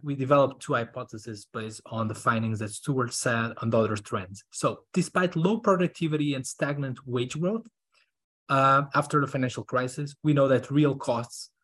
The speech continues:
both commercial and residential in London, have been increasing sig-, significantly since then. We think this is driven by the inability of expanding supply as much as necessary, both on the commercial and the residential.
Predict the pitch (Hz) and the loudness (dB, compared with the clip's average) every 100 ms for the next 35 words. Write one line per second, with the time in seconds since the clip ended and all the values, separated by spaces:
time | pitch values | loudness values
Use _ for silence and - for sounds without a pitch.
0 | _ - 151 151 151 143 156 156 160 165 | _ 2 2 4 0 4 4 2 -2 -4
1 | - 143 151 139 123 120 120 131 - 165 | -2 2 2 2 -2 -2 -2 -2 -6 -8
2 | 165 135 123 120 139 156 156 131 123 131 | -4 -2 0 0 0 0 -2 -6 -2 0
3 | 127 117 131 117 117 117 120 123 - - | 0 0 -4 -2 -4 -6 -6 -6 -8 -6
4 | 139 135 131 123 - - 120 110 - 127 | -2 -2 -4 -4 -10 -4 -4 -4 -2 -4
5 | - 110 98 - _ - _ _ _ _ | -2 -6 -8 -14 _ -20 _ _ _ _
6 | - 147 214 214 208 196 175 - - 139 | -2 2 2 4 2 4 0 -2 -4 -4
7 | 117 165 156 156 151 123 127 156 147 139 | 2 2 4 2 4 2 2 0 2 0
8 | 139 139 123 117 117 - 120 117 113 - | 0 -2 -4 -4 -8 -6 -2 -2 -2 -4
9 | 120 113 120 131 151 127 120 117 113 - | -6 -2 0 0 -4 -4 -2 0 -2 -2
10 | 113 104 101 110 - 120 165 170 127 110 | -4 -4 -6 -6 -4 -4 -4 -4 -6 -2
11 | 117 113 110 113 123 131 - 131 - 123 | -2 -2 -4 -2 0 -2 -4 -6 -6 -6
12 | 120 113 117 110 101 - - 98 | -4 -4 -4 -4 -8 -10 -14 -14